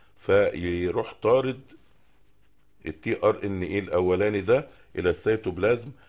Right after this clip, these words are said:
يروح بقى يبحث على، آه، حمض اميني ميثيونين تاني يرتبط بيه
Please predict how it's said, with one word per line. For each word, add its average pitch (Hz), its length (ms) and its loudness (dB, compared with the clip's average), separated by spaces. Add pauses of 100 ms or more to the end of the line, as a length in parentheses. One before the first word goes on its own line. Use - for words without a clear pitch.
(180)
يروح 87 340 0
بقى 92 220 4
يبحث 98 480 -2
على، 104 360 2 (400)
آه، 82 180 2
حمض 98 300 -4
اميني 98 300 0
ميثيونين 95 520 -6
تاني 98 240 0
يرتبط 92 400 -2
بيه 107 360 -8